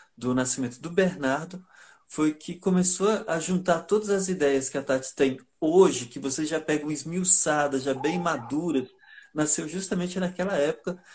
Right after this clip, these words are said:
que a gente tava passando os perrengues com, com o Bernardo.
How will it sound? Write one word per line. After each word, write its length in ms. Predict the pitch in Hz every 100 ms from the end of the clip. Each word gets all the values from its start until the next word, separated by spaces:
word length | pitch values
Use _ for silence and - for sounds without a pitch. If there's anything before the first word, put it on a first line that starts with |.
| -
que 80 | -
a 40 | 143
gente 220 | 151 -
tava 200 | 160 156
passando 360 | - 156 160
os 120 | 156 -
perrengues 420 | 151 143 143 139
com, 320 | 151 147 147
com 120 | -
o 60 | 139
Bernardo. 600 | 160 160 127 107 110 -